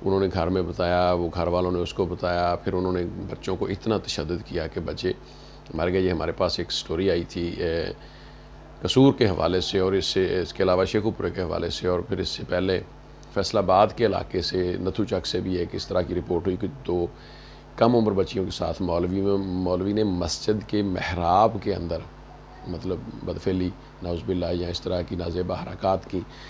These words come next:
तो नाज़रीन, ये <clears throat> वाक़यात हमारे माशरे में बदकिस्मती से रोज़ हो रहे हैं, और अब इसकी दाढ़ी मूड़ना या, मतलब, ये गलत था, सही था, ये मेरा तबसरा नहीं है, ये उलमा जानते हैं।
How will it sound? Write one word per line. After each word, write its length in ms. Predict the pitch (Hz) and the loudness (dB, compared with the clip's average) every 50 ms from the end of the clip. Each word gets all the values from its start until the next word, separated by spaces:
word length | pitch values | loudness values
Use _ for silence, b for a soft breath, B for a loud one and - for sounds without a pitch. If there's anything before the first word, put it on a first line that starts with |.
| B B B B B - | B B B B B 4
तो 60 | 127 | 8
नाज़रीन, 360 | 127 139 151 156 170 185 185 165 | 10 12 12 12 12 12 12 12
ये 260 | 156 165 170 170 - 139 | 12 12 12 12 10 8
<clears throat> 520 | 170 - 226 220 208 175 160 139 123 123 | 10 12 12 12 12 12 12 10 8 8
वाक़यात 540 | 113 104 101 - 131 131 135 135 135 - B B B B B B B B B B - - - - - - - - - - - - - - | 10 10 10 12 12 12 12 12 12 10 B B B B B B B B B B -20 -20 -20 -20 -20 -20 -20 -18 -18 -18 -18 -18 -8 -2
हमारे 240 | 104 95 85 82 95 | 0 4 4 6 6
माशरे 420 | 92 90 82 90 - 120 117 120 120 | 6 6 6 6 8 10 10 10 10
में 240 | 120 117 113 98 | 10 8 6 6
बदकिस्मती 640 | 85 95 92 - - - 117 - 135 139 135 160 151 | 4 2 0 2 2 2 4 6 6 6 6 6 6
से 120 | 139 147 139 | 8 8 8
रोज़ 360 | 113 107 104 107 107 90 92 | 10 10 10 10 8 6 4
हो 160 | 95 95 90 | 2 2 2
रहे 120 | 87 92 | 2 2
हैं, 120 | 90 78 - B B B B B B B B B B B B B - - | 0 -2 -4 B B B B B B B B B B B B B -8 -2
और 120 | - 104 - | 0 0 4
अब 560 | - 107 110 117 117 123 127 127 127 - - - - - 95 | 8 8 8 8 10 10 10 10 10 8 4 -2 -6 -2 -2
इसकी 260 | 101 92 - - 117 | 0 0 2 2 2
दाढ़ी 320 | 95 87 87 95 113 120 120 | 4 6 6 8 8 8 6
मूड़ना 420 | 113 104 98 98 101 98 98 98 | 6 6 6 6 4 4 4 4
या, 220 | 104 104 104 101 | 6 6 6 6
मतलब, 320 | 101 101 90 87 104 101 101 | 4 4 4 4 2 4 4
ये 120 | 104 101 | 2 2
गलत 340 | 92 87 104 113 117 - - - | 2 2 4 4 4 4 4 2
था, 80 | 107 95 | 0 0
सही 280 | - - - 101 107 | 0 2 2 2 2
था, 180 | 98 - - 104 | 2 2 2 4
ये 180 | 101 95 101 98 | 4 4 4 2
मेरा 200 | 92 90 90 92 | 2 2 2 2
तबसरा 420 | - - 87 - - 95 95 92 | 0 -2 -4 -4 -2 0 2 2
नहीं 220 | 95 95 95 98 | 2 2 2 2
है, 200 | 98 98 95 90 | 2 2 2 2
ये 100 | 98 98 | 2 2
उलमा 360 | 90 87 85 82 80 82 87 98 | 2 2 0 0 0 2 2 2
जानते 400 | 95 92 82 87 87 101 101 95 | 2 2 0 0 0 0 2 2
हैं। 200 | 95 98 98 | 2 2 0